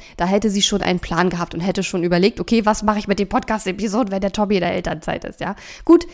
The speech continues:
den Zeitpunkt haben wir versäumt, alles klar, habe ich aber fürs nächste Mal draus gelernt. So, die Future Self Katharina hätte wahrscheinlich, ähm, das nochmal au-, outgesourced. Also ich hätte mir wahrscheinlich jemanden gesucht, der das in Tommys Abwesenheit übernimmt.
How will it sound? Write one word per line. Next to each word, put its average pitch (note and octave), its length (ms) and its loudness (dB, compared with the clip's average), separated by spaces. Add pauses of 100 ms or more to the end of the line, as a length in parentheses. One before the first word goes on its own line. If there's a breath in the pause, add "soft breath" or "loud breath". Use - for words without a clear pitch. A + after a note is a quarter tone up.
(140 loud breath)
den A#3 120 4
Zeitpunkt G#3 400 0
haben F#3 120 -2
wir E3+ 80 0
versäumt, F#3+ 500 0
alles E3+ 260 -2
klar, G#3+ 240 -6
habe C#4+ 140 -4
ich - 140 -6
aber G#3+ 100 -4
fürs D#4 240 -6
nächste D4 300 0
Mal D3 160 -4
draus - 300 -10
gelernt. - 360 -12
So, - 220 -4 (420 loud breath)
die F#3 80 -2
Future C4+ 360 2
Self A#3+ 220 2
Katharina A3 420 0
hätte G3 260 -2
wahrscheinlich, F#3+ 720 -2
ähm, F3 240 -2
das - 180 -6
nochmal F3+ 360 -4
au-, F#3+ 200 2
outgesourced. G3 600 0
Also E3 160 -4
ich - 100 -10
hätte G3+ 160 -2
mir G3 160 0
wahrscheinlich F#3 380 -4
jemanden F#3+ 280 0
gesucht, F3+ 360 -2
der F#3+ 80 0
das F#3+ 180 0
in F3+ 80 -8
Tommys F#3+ 300 -2
Abwesenheit F3+ 600 -2
übernimmt. F3 460 2